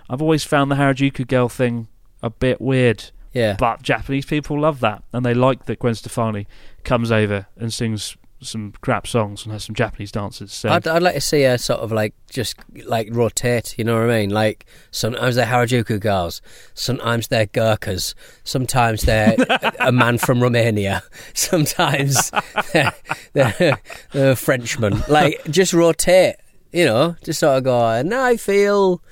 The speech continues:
Speaker 2: Nepalese, I feel German." Yeah, just rotate a bit, yeah?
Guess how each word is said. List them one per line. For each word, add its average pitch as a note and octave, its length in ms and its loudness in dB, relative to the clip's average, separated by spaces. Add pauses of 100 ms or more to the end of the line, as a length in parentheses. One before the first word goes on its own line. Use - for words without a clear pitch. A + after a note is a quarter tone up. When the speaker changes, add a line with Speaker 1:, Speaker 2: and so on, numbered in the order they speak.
(240)
Speaker 2:
Nepalese, G#3 960 2
I F#3 100 4
feel E3 640 4 (460)
German." D3 760 4
Yeah, G#3 200 4
just G#3 180 -2
rotate A#3+ 420 2
a - 20 -2
bit, G#2+ 120 2
yeah? D#3+ 240 4